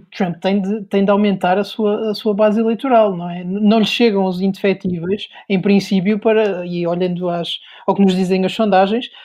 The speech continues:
para, para vencer. Ele, ele tem de convencer eleitores no Ohio, na, na Flórida, que são estados que estão muito disputados, em que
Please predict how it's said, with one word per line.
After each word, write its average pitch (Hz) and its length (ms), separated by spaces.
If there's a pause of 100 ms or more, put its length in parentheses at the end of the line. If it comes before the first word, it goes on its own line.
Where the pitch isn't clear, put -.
(140)
para, 233 380
para 214 180
vencer. 233 460
Ele, 190 240
ele 196 120
tem 208 120
de 196 80
convencer 202 540 (200)
eleitores 190 440
no 208 100
Ohio, 220 640
na, 190 260
na 214 120
Flórida, 214 520
que 196 80
são 233 120
estados 247 360
que - 80
estão 226 240
muito 233 280
disputados, 180 540
em 196 80
que 208 320